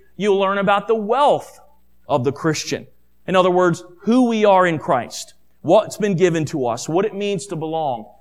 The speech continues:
to Jesus, what it means to be in His body. That's chapters one to three, the wealth of the Christian. Well, you get to chapter four, you learn about the work of the Christian. Chapter four, you le-, we learn how Jesus put us into His church. He's equipped us, everyone,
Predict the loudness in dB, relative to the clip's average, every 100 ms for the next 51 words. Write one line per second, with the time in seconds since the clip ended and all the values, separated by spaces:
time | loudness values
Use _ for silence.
0 | _ -12 -8 -8 -8 -10 -4 -2 -2 -4
1 | -6 -6 -8 -6 -4 -4 -4 0 0 0
2 | -2 -4 -4 -4 -4 -6 -6 -4 -4 -6
3 | -6 -4 -2 0 0 -2 -12 -8 -8 -8
4 | -10 -14 _ _ -20 -8 0 0 2 0
5 | 2 4 4 2 -2 0 2 2 0 2
6 | 2 4 4 4 4 4 4 -4 -20 -20
7 | _ _ _ 4 4 4 6 4 4 -4
8 | 0 0 2 -2 -2 4 6 6 2 0
9 | -2 0 2 2 2 4 2 2 -2 -2
10 | -2 -2 0 2 2 0 -2 0 0 -2
11 | -2 -2 -2 -8 -16 -20 _ _ _ -8
12 | -6 -4 -2 -2 2 2 2 -2 -8 -2
13 | 0 2 2 2 2 0